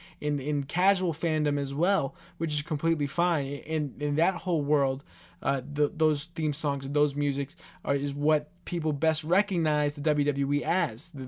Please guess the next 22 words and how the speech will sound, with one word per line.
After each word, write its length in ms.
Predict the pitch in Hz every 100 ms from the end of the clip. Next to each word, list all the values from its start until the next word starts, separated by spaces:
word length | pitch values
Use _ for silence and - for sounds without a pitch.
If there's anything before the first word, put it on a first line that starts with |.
| 139
people 180 | 151 135
that 60 | 135
have 140 | 131
the 100 | 139 143
fantastic 720 | - 131 - 151 147 139 147
music 220 | 143 143
and 80 | 131
fantastic 480 | 135 135 135 139 127
theme 180 | 147 147
songs, 360 | - 123 131 - - -
all 160 | - 175
starting 340 | - 160 156
with 120 | 143 135
Jim 200 | 143 135
Johnston, 500 | 143 135 139 139 123
and 180 | 123 - - -
he 160 | 143
is 140 | 135 127
way 580 | 139 147 175 220 196
more 280 | 170 156 143
than 120 | 135
deserving 560 | 131 127 139 127 117